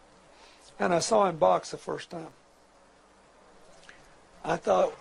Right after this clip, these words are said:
"You know, we're looking at something we may never see again." I mean, he was like Golden State on the basketball court, right? He, he, it was like watching somebody you couldn't decide,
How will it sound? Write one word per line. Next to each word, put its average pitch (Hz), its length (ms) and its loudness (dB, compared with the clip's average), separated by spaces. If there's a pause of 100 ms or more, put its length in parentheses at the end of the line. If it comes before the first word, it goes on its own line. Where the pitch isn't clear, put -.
"You 190 120 -2
know, 220 160 4
we're 202 220 0
looking 226 260 2
at 165 100 -4
something 202 300 0
we 180 140 -2
may 196 180 0
never 180 260 -2
see 262 220 -6
again." 151 360 -14 (2250)
I 185 100 2
mean, 180 180 4
he 214 140 4
was 220 220 0
like 190 280 6 (560)
Golden 185 360 4
State 196 280 2
on 180 120 -2
the 175 60 -6
basketball 156 580 -2
court, 170 280 -10 (1040)
right? 190 220 4 (420)
He, 190 300 0
he, 214 240 0 (140)
it 190 120 2
was 202 160 4
like 220 240 4
watching 220 340 4
somebody 220 540 0
you 190 100 -8
couldn't 226 280 -2
decide, 196 360 0